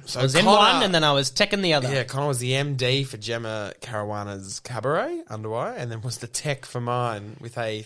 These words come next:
Speaker 1: three and a half hour break in
Speaker 2: Yeah.
Speaker 1: between the two shows.
Speaker 2: <laughs>
Speaker 1: Just
Speaker 2: Seven nights a week.
Speaker 1: rolling around the city, <laughs> finding things to do.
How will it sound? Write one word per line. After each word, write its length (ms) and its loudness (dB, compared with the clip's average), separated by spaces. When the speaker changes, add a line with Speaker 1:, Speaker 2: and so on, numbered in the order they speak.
Speaker 1:
three 160 -6
and 80 -4
a 60 -4
half 240 -4
hour 160 0
break 440 -4
in 60 0
Speaker 2:
Yeah. 140 4
Speaker 1:
between 160 -6
the 80 -10
two 180 -8
shows. 400 -8
Speaker 2:
<laughs> 380 -10
Speaker 1:
Just 120 -6
Speaker 2:
Seven 200 4
nights 180 2
a 40 0
week. 180 -8
Speaker 1:
rolling 720 2
around 220 2
the 60 -2
city, 400 0
<laughs> 460 0
finding 600 0
things 300 -6
to 80 -8
do. 200 -8